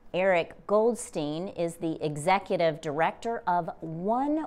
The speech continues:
World Education, based in Washington. He says the nonprofit group has worked with over one thousand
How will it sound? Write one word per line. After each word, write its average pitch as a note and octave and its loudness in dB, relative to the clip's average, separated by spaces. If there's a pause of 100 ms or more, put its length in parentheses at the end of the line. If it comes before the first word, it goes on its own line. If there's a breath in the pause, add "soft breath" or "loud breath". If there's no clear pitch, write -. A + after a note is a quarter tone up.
World G3 0
Education, F#3+ -4 (540)
based D3 -4
in D#3+ -4
Washington. D3+ 0 (920 soft breath)
He A3+ -2
says F#3+ 2
the E3 -4
nonprofit F#3+ 0
group F3+ 0 (220 loud breath)
has F#3 -4
worked B3 0
with A#3+ -2
over G3 -2
one G#3+ -2
thousand A#3+ -4